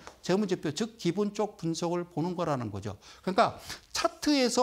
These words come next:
어떤 포인트가 발생하면 재무제표 보고 "오케이, 땡큐." 그러고 들어가는 건데, 사람들은 거꾸로 알고 있다라는 거죠. 그러면 한 가지 더 제가 말씀드리고 싶은 거는 이런 거죠. 다시 주가가,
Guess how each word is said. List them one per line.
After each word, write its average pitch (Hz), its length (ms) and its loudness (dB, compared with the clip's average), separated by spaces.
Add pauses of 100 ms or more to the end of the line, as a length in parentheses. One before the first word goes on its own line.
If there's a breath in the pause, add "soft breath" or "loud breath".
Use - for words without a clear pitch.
어떤 220 380 2
포인트가 262 480 2
발생하면 190 680 0
재무제표 185 500 0
보고 175 300 0
"오케이, 185 360 0
땡큐." 240 380 -2
그러고 175 280 -2
들어가는 143 400 -2
건데, 143 360 -2 (200 loud breath)
사람들은 208 600 0 (240)
거꾸로 170 600 0
알고 156 360 0
있다라는 147 480 -2
거죠. 113 240 -4 (200 loud breath)
그러면 226 400 4 (220 loud breath)
한 294 260 4
가지 262 300 4
더 202 400 2
제가 196 240 2
말씀드리고 170 640 -2
싶은 147 240 -4
거는 151 320 0 (240 loud breath)
이런 240 200 4
거죠. 175 220 2
다시 170 320 -2
주가가, 220 580 2